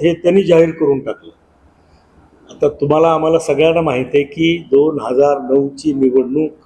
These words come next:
पंकजाताईंनी गोपीनाथरावचा वारसदार म्हणून या जिल्ह्यामध्ये लढवली. भारतीय जनता पक्षाच्या आमदार म्हणून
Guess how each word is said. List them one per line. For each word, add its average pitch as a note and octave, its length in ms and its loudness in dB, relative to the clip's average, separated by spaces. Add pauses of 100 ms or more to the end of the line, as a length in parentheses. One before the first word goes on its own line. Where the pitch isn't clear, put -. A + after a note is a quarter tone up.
(340)
पंकजाताईंनी B2+ 1000 0 (920)
गोपीनाथरावचा C3 2250 -2
वारसदार B2 680 0
म्हणून A#2+ 560 -2
या A#2+ 140 0
जिल्ह्यामध्ये A2 680 -2
लढवली. A#2+ 520 0 (460)
भारतीय G#2 380 0
जनता B2+ 320 -2
पक्षाच्या B2+ 640 -2
आमदार C3 540 -2
म्हणून B2+ 400 -2